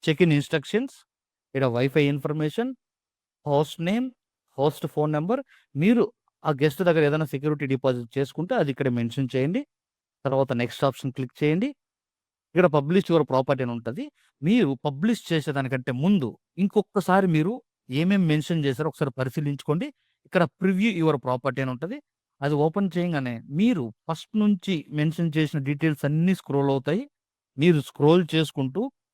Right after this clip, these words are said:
కంప్లీట్‌గా అన్ని క్షుణ్ణంగా పరిశీలించి మీరు అన్నీ కరెక్ట్‌గా ఎంట్రీ చేశారని, అని మీకు ఓకే అనిపిస్తే తర్వాత మీరు ఇక్కడ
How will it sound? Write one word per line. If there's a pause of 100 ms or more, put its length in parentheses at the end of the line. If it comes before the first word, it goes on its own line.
(240)
కంప్లీట్‌గా
అన్ని
క్షుణ్ణంగా (100)
పరిశీలించి (880)
మీరు
అన్నీ
కరెక్ట్‌గా (300)
ఎంట్రీ (100)
చేశారని, (100)
అని
మీకు
ఓకే
అనిపిస్తే (580)
తర్వాత (160)
మీరు
ఇక్కడ